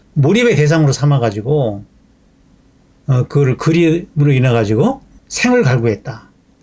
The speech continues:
"징그럽고 무서운, 무서운 뱀을 그림으로써 나는 생을 갈구했고 그 속엔 저항과 뜨거운 열기가 공존하는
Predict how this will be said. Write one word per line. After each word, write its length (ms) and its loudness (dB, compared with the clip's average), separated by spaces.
"징그럽고 600 0
무서운, 560 0
무서운 400 2
뱀을 360 2
그림으로써 440 0
나는 220 2
생을 320 0
갈구했고 640 0
그 120 -2
속엔 380 2
저항과 720 0
뜨거운 440 2
열기가 400 2
공존하는 800 0